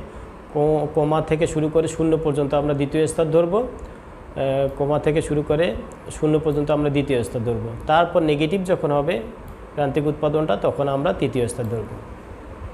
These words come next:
যখন কমতে থাকবে তখন আমরা কি তৃতীয় স্তর, স্তর বা তৃতীয় পর্যায়ে ধরে নিব। আর এটা হবে যখন বাড়বে তখন এটা প্রথম স্তর। এখন আমরা চি-, এই যে সূচিটার ব্যাখ্যা দিব কীভাবে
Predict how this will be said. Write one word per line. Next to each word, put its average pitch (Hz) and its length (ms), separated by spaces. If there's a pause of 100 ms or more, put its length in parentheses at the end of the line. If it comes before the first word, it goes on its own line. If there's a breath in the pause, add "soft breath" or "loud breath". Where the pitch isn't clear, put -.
যখন 123 260
কমতে 143 240
থাকবে 160 260
তখন 147 260
আমরা 151 200
কি 156 280 (160)
তৃতীয় 135 280
স্তর, - 260 (560)
স্তর 143 260 (440)
বা 127 80
তৃতীয় 135 320
পর্যায়ে 135 340 (300)
ধরে 123 140
নিব। 117 140 (1400 loud breath)
আর 120 60
এটা 120 220
হবে 143 340 (120)
যখন 139 360 (380)
বাড়বে 135 420
তখন 139 280
এটা 165 240 (160)
প্রথম 127 340
স্তর। 117 200 (840 loud breath)
এখন 156 300
আমরা 143 380 (240)
চি-, 151 220
এই 135 220
যে 131 220
সূচিটার 165 440
ব্যাখ্যা 139 300
দিব 117 340
কীভাবে 143 420